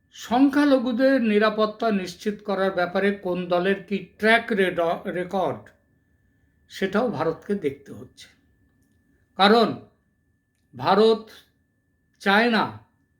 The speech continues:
যে বাংলাদেশে একের পর এক সংখ্যালঘুদের ওপর অত্যাচার হোক, অত্যাচারিত হয়ে সংখ্যালঘুরা সে দেশ ছেড়ে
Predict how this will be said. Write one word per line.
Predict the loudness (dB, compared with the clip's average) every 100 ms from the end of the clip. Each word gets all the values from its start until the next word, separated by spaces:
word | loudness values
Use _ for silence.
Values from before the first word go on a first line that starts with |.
| _ _ _
যে | -6 -4
বাংলাদেশে | -2 0 2 4 4 2 0 0 -4 -4 -12 _ _ _ _ _ _ _
একের | -8 -2 -2
পর | 0 0 0
এক | 2 2 0 -4
সংখ্যালঘুদের | -8 -8 -6 -6 -4 -4 -4
ওপর | -4 -4
অত্যাচার | -6 -4 -6 -2 0 0
হোক, | 2 0 0 -8 _ _ -12
অত্যাচারিত | -12 -6 -6 -4 -4 -4 -4
হয়ে | -4 -4
সংখ্যালঘুরা | -8 -10 -6 -4 -2 0 2 2 -2 -14 _
সে | -14 -8
দেশ | -4 -4 -4 -6
ছেড়ে | -6 -2 -2